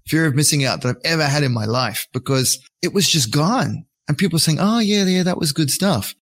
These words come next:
I, I don't know if you've ever kind of had that feeling that it's somehow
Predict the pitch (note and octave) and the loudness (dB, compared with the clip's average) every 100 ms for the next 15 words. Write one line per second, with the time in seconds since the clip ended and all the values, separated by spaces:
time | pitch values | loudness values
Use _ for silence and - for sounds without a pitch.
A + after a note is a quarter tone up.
0 | - F#3+ G3+ G3 C#4+ C#4 A#3+ A3+ G3 F#3+ | -4 0 2 2 0 0 -2 0 2 2
1 | E3 E3+ - F3+ D#3+ - - D3 D#3 - | 2 0 0 2 2 -2 -4 -2 -2 -2
2 | D#3+ - - C#3+ D#3 G#3 F#3 C#3 C3+ - | -4 -4 -4 0 2 2 0 0 0 0
3 | - C#3 C#3+ D3 D3+ D3 | 0 2 2 2 2 0